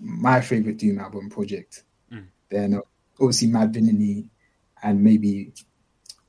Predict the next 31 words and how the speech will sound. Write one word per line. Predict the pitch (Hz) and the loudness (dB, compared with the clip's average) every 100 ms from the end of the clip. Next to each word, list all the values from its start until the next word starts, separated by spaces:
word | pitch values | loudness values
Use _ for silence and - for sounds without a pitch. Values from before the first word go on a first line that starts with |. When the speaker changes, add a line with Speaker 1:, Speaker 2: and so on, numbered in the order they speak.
| _ _ | _ _
Speaker 1:
uh, | - 87 82 87 82 - _ _ _ - _ _ _ _ _ _ _ _ _ _ - | -2 2 2 2 0 -4 _ _ _ -20 _ _ _ _ _ _ _ _ _ _ -8
ah, | 123 98 - - - _ _ - | -4 -4 -4 -16 -20 _ _ 2
maybe | 151 180 175 | 6 8 10
his, | 156 139 | 10 10
um, | 135 127 120 113 117 - _ _ _ _ _ _ _ _ _ _ _ _ _ _ _ _ _ _ _ _ _ _ _ _ _ _ _ - | 10 10 8 4 0 -14 _ _ _ _ _ _ _ _ _ _ _ _ _ _ _ _ _ _ _ _ _ _ _ _ _ _ _ 8
Vaudeville. | 143 139 113 107 95 - _ _ _ | 10 12 8 4 0 -6 _ _ _
Speaker 2:
Mm. | 120 101 98 _ _ - | -18 -16 -20 _ _ -2
So, | - 208 | 4 4
Speaker 1:
What? | - _ _ | 2 _ _
Speaker 2:
So | - 175 | -12 -6
what | 208 | -6
did, | 208 - | -6 -8
in | 170 | -10
terms | 160 196 175 | -6 -6 -6
of, | 156 | -8
like, | 127 | -8
musically | 127 139 120 - 107 | -6 -6 -8 -12 -14
wise, | 104 101 110 | -10 -12 -10
what | 127 | -10
did | 120 | -12
you | 120 | -12
take | 135 117 | -8 -8
away | 113 117 | -6 -8
from | 113 - | -8 -14
that? | 104 101 | -20 -18
Like, | 104 | -16
why | 107 117 | -6 -4
did | 117 | -4
that | 110 101 | -8 -10
become, | 104 113 104 | -16 -14 -12
like, | 104 98 | -14 -16